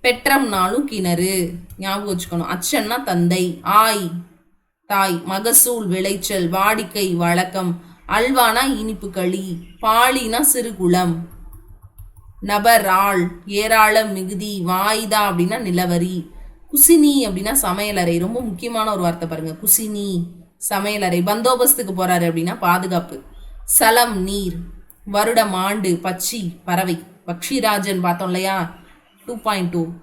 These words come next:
சங்கதி செய்தி. விவாகம் திருமணம். வதுவைனால் என்னது? திருமணம். பட்டாளம் படைப்பிரிவு. பட்டாளம் படை. சன்னல் காலதர்.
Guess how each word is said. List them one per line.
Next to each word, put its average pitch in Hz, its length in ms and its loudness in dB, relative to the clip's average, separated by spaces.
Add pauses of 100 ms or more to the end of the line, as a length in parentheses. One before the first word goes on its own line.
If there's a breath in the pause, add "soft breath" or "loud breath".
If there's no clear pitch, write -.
(300)
சங்கதி 233 540 2
செய்தி. 185 500 -4
விவாகம் 208 680 2
திருமணம். 190 560 -2
வதுவைனால் 214 640 0
என்னது? 175 240 -2 (120)
திருமணம். 180 460 -4 (1120)
பட்டாளம் 214 680 2
படைப்பிரிவு. 190 760 -2 (580)
பட்டாளம் 220 580 4
படை. 208 280 -2
சன்னல் 214 520 0
காலதர். 185 600 -2